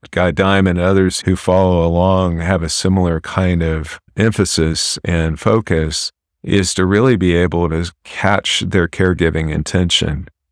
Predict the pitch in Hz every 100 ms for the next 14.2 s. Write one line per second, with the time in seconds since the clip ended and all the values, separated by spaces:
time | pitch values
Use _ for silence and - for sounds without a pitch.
0 | - 92 87 82 - 85 90 87 92 85
1 | 87 85 82 - 92 85 82 _ - -
2 | 107 101 92 87 95 92 87 87 - 104
3 | 101 92 87 95 - 82 82 85 90 101
4 | 92 87 82 82 101 101 - 82 78 85
5 | 92 90 82 78 - 85 78 - 101 95
6 | 87 80 - - _ _ - - 101 92
7 | 85 73 - 104 104 104 90 82 - 92
8 | 85 - - - - 127 131 131 104 87
9 | - 85 - 87 85 76 76 101 120 135
10 | 78 65 76 - _ - 78 104 98 -
11 | - 90 98 87 78 76 _ 87 95 107
12 | 78 76 71 69 78 80 76 76 78 82
13 | _ - 95 87 90 82 87 82 - -
14 | -